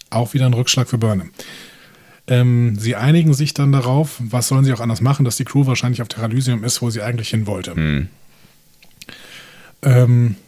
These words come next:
Speaker 1: und nun spricht Book dann auch an, was die ganze Zeit im Raum stand. Burnham ist eine Zeitreisende.
Speaker 2: Mhm.
Speaker 1: Ich meine, das hat er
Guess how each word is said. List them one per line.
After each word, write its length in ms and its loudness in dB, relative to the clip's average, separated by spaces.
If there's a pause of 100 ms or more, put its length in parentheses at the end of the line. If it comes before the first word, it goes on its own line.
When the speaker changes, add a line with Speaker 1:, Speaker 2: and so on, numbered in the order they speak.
(200)
Speaker 1:
und 160 0
nun 160 6
spricht 320 -2
Book 180 -2
dann 140 0
auch 140 -6
an, 220 6
was 100 -2
die 80 -10
ganze 220 -2
Zeit 160 -4
im 100 -2
Raum 200 0
stand. 300 0
Burnham 280 2
ist 100 -4
eine 220 -2
Zeitreisende. 760 -6 (120)
Speaker 2:
Mhm. 280 0 (400)
Speaker 1:
Ich 200 2
meine, 480 4
das 280 -4
hat 140 -2
er 280 -2